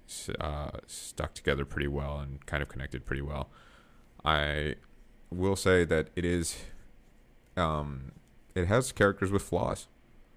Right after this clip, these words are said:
and it is very interesting because they're these celestial beings.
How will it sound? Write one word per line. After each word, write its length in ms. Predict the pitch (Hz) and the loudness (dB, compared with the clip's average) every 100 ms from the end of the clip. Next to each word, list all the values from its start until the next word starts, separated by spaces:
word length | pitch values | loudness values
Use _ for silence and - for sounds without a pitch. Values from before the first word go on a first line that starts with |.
| - _ | -20 _
and 140 | - 82 | 0 2
it 80 | |
is 100 | 87 | 4
very 220 | 87 87 82 | 6 6 6
interesting 380 | 87 - 78 | 0 -2 -2
because 360 | 73 - 76 71 | -2 -4 -4 -2
they're 380 | 73 71 69 71 | -2 0 -2 -2
these 180 | 73 73 | -4 -4
celestial 500 | - 71 69 - 73 | -2 -2 -2 -2 -2
beings. 440 | 71 76 65 - | 2 0 0 -8